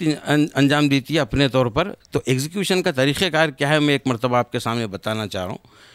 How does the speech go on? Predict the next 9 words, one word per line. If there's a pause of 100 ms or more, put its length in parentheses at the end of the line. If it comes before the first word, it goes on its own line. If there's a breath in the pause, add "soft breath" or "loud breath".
(340 soft breath)
तो
ये
जो
एलोकेशन
हुआ
है,
allocation
of
budget,